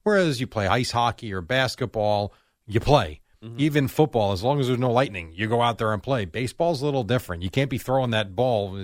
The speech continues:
Speaker 1: soaking wet at people's heads at eighty miles an hour. I
Speaker 2: Right.
Speaker 1: mean, it's dangerous.
Speaker 2: And that's another difference between you and I in retirement. Like, you know, you have children, and then hopefully,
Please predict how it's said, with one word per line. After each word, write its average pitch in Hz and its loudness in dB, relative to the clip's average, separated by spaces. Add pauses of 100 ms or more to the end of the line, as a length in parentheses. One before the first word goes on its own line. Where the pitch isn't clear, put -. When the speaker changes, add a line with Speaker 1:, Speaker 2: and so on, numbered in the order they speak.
Speaker 1:
soaking 135 -2
wet 120 0
at 95 -6
people's 104 -6
heads 104 -2
at - -14
eighty 117 -2
miles 104 0
an 98 -2
hour. 110 2
I - -4
Speaker 2:
Right. 98 -2
Speaker 1:
mean, 90 -8 (560)
it's - -8
dangerous. 123 2
Speaker 2:
And 151 -4
that's 180 -6
another 143 -6
difference 113 -12
between 98 -14
you 104 -12
and 101 -8
I 98 -6
in 90 -12
retirement. 92 -8 (100)
Like, 92 -8 (380)
you 117 -6
know, 98 -4
you 95 -8
have 95 -6 (220)
children, 92 -16
and 90 -16
then 85 -18
hopefully, 90 -12